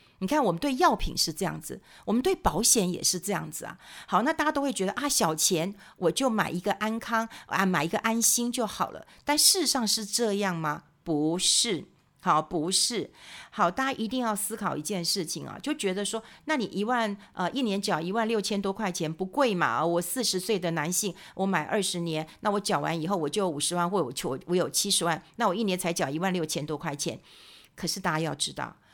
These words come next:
我们国内其实有定期寿险。定期寿险我稍微查了一下哈，大家也可以在网络上查哈。如果男性一样是四十岁的话，你知道他一年缴多少钱？两千多块，两千两百四十块。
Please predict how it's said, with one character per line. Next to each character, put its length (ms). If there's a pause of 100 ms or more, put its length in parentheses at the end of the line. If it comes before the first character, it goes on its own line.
(160)
我 160
们 120
国 200
内 200
其 220
实 200
有 220 (200)
定 400
期 420
寿 420
险。 440 (1000)
定 160
期 140
寿 160
险 180
我 60
稍 200
微 60
查 220
了 80
一 60
下 260
哈， 140
大 260
家 80 (220)
也 100
可 100
以 40
在 140
网 140
络 120
上 200
查 180
哈。 280 (240)
如 80
果 80
男 180
性 200
一 20
样 180
是 120
四 180
十 160
岁 220
的 100
话， 180
你 60
知 100
道 40
他 80
一 100
年 160
缴 180
多 140
少 100
钱？ 240 (880)
两 200
千 240
多 140
块， 320
两 140
千 120
两 120
百 120
四 200
十 160
块。 240